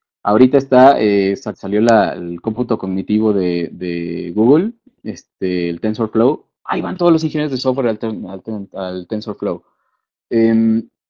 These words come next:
está bien como investigación, pero luego queremos, o sea, simplemente con haber hecho un Hello World en TensorFlow, queremos llevar un sistema a producción. Y de nuevo, estamos metiéndonos con, ah, con una herramienta de predicción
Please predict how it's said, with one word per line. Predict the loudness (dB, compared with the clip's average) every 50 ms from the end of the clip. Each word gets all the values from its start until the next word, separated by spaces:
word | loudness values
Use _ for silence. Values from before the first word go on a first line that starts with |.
| _ _ _ _ _ -10
está | -10 -2 0 2 4
bien | 6 4 4
como | 4 4 2 2
investigación, | 2 2 0 -2 -2 -2 -2 -2 -4 -4 -2 -2
pero | 0 2 4
luego | 6 6 6 6 6 4 4
queremos, | 4 4 4 4 4 2 2 2 0 -2 -6
o | -14 -18 -18
sea, | -16 -14 -12 -12 -8 -6
simplemente | -6 -4 0 0 0 0 0 0
con | 0 0 2
haber | 4 6 4
hecho | 4 4 2 0
un | 2 4
Hello | 6 6 6
World | 6 6 6 6 4 4 0 -4 _ _ -8
en | -6 -2
TensorFlow, | 0 2 2 2 2 0 0 2 2 2 2 2 -2 -6 _ -4
queremos | 0 2 4 4 2 2 2
llevar | 0 0 2 2 2
un | 0 0
sistema | -2 -4 -4 -4 -4 -2
a |
producción. | -2 -4 -4 -4 -4 -6 -6 -8 -8 -8 _ _ _ _ _ _ _ 4
Y | 6 6 6 6 2 0
de | 0 0 2
nuevo, | 4 4 4 4 4 4 2 2 0 -6 -12
estamos | -16 -10 -8 -6 -4 -4 -4 -6 -8 -14 _ _
metiéndonos | _ -10 -8 -6 -4 -2 -2 -2 -4 -4
con, | -8 -8 -8 -8 -8 -10 -10
ah, | -14 -16 -16 -16 -16 -14
con | -12 -8 -4 0
una | 2 4 4
herramienta | 4 4 4 4 4 4 4 2
de | 2 2
predicción | 2 2 2 2 2 0 -2 -2 -2 -2 -2 -4